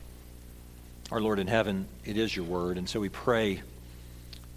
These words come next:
that you would grant to us the ministry of your Holy Spirit so that we could know you and see you and hear you. That you would give us ears that we might hear what your Spirit says to the church.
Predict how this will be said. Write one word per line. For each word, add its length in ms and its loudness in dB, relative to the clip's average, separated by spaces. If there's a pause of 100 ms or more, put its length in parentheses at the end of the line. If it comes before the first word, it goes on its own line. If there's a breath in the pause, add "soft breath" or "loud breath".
(100)
that 180 -2
you 120 2
would 240 2 (760)
grant 360 4
to 200 4
us 220 6
the 80 0
ministry 400 4
of 60 2
your 100 2
Holy 240 4
Spirit 500 0
so 120 -4
that 80 2
we 120 -2
could 240 -4
know 220 4
you 320 2
and 180 -4
see 260 0
you 220 -4
and 120 -4
hear 340 -2
you. 280 -4 (1120 loud breath)
That 180 -10
you 60 0
would 100 0
give 140 6
us 200 2
ears 380 2
that 100 0
we 100 0
might 200 0
hear 220 2
what 180 2
your 80 -2
Spirit 340 0
says 380 -2
to 80 -8
the 80 -10
church. 680 -4